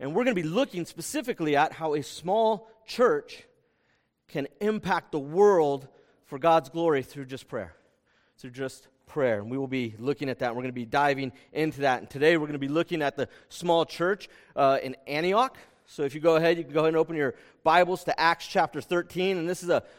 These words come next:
small little church in the northern part of Syria. And it actually became known as the center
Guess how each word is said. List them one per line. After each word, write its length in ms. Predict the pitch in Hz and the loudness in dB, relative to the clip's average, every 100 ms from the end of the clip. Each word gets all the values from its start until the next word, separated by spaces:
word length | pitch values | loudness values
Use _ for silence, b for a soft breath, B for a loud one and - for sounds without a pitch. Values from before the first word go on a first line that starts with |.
| B | B
small 540 | - - 185 208 214 208 | -14 -2 4 6 6 4
little 260 | 208 190 | 2 2
church 380 | - 202 214 196 | -2 0 0 0
in 80 | 160 | -4
the 80 | 156 | 0
northern 340 | 175 190 180 | 0 2 0
part 260 | 180 185 170 | 0 0 0
of 160 | 135 | -6
Syria. 540 | - 170 190 208 247 - B B B - | -6 -2 0 2 0 -4 B B B -6
And 100 | 147 | -4
it 40 | |
actually 360 | 180 220 214 190 | -2 -4 -8 -10
became 440 | 160 - 185 175 | -8 -6 -4 0
known 320 | 185 196 190 | 0 0 -2
as 180 | 143 139 | -6 -8
the 100 | 147 | -10
center 600 | - - 208 196 202 | -10 -4 0 2 2